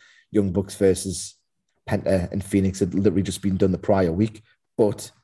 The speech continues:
it still did a very respectable number that is all added up to a really strong average post, um, the Daly's Place residency, or at least the Wednesday night move away from. This is a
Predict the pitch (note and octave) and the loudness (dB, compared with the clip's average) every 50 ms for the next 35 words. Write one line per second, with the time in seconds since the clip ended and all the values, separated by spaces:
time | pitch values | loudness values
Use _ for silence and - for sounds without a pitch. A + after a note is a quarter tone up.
0 | _ - F2 - - - A2 G#2+ G#2 F#2 G2+ F#2 F2+ F#2 G#2 G2+ G2+ F#2+ F#2 - | _ -8 -6 -6 -2 2 4 4 4 4 2 0 2 4 6 6 6 6 4 4
1 | - G#2 - - - - F#2+ F#2 F#2+ G2+ G2+ G2 E2 D#2+ F2 F2 - - - _ | 2 0 0 0 -4 -2 -2 0 0 0 0 -2 -2 -2 -4 -6 -8 -12 -20 _
2 | _ - G2+ G2 - - F#2+ F2+ F2 - - - - _ - G2+ G2+ G2+ - - | _ -2 0 0 2 0 -2 -2 -2 -2 -4 -4 -4 _ 4 4 6 6 4 2
3 | G2 F#2+ F#2 G2+ G2+ - - - G2 F#2+ F#2 G2 A2 G2 G#2 G2+ - - G2+ F#2+ | 0 0 2 0 0 -2 -2 -4 -2 0 0 0 0 -2 -2 -4 -4 -2 -2 -2
4 | G2 - - G2+ F2+ E2 G2+ G2+ F2 - - - - - G#2 G2+ G2 G2 - - | -2 -4 -4 -4 -4 -2 -2 -2 -2 -4 -12 -8 -2 0 0 0 0 -4 -8 -12
5 | - - _ _ _ _ _ - - F#2+ F#2+ F#2 F#2 F#2 F2+ - G2+ G2 F#2+ F#2+ | -14 -16 _ _ _ _ _ -6 -4 -2 -2 -2 -2 -4 -2 0 0 0 0 -2
6 | - - - G2+ F#2 F#2 - - G2 G2 F2+ F2+ E2 F2 F2+ F2 - F2+ F2 F#2 | -4 -4 -4 -2 -2 -2 -2 -2 -2 -2 -2 -2 -6 -8 -10 -10 -8 -8 -8 -8
7 | - - _ - _ - - - G#2 G#2 G2 F2 F#2 F#2+ - F#2+ G2+ F#2+ - - | -8 -12 _ -20 _ -16 -2 4 4 6 6 6 4 2 0 0 -2 -2 -2 -2
8 | - F#2 F2+ F2+ - F#2+ F#2+ G2 F2+ F2+ F2 - - F2+ F2 F2+ F2 E2+ E2 - | 0 0 2 2 0 0 2 2 2 0 -2 -4 -2 -2 0 0 0 -2 -4 -8
9 | _ _ _ _ _ _ _ _ _ - F#2+ G2 G2+ G2 F2+ F#2 F#2 - - G2+ | _ _ _ _ _ _ _ _ _ -8 -6 -4 -2 -2 -2 -4 -6 -6 -4 -2
10 | G#2 F#2+ E2+ F#2 F#2 F#2 F2+ E2+ E2+ - - G2 F#2 F2+ F2+ E2+ - - - - | -2 -2 0 0 0 0 0 0 -2 -4 -2 -2 -2 -2 -4 -8 -12 -20 -20 -20
11 | - - - - - - - _ _ _ _ _ _ _ _ _ _ _ _ - | -18 -18 -18 -20 -20 -20 -20 _ _ _ _ _ _ _ _ _ _ _ _ 4
12 | B2+ A#2 - - C#3 C3+ B2 A2+ - - - - - - _ _ _ _ - G#2 | 4 4 4 2 2 4 2 2 0 -2 -4 -6 -8 -12 _ _ _ _ 0 2
13 | G#2+ G#2 G#2 G#2 G#2 G2+ G2+ G2+ G2 G2 F#2 - | 4 4 4 4 4 2 2 2 0 0 -2 -4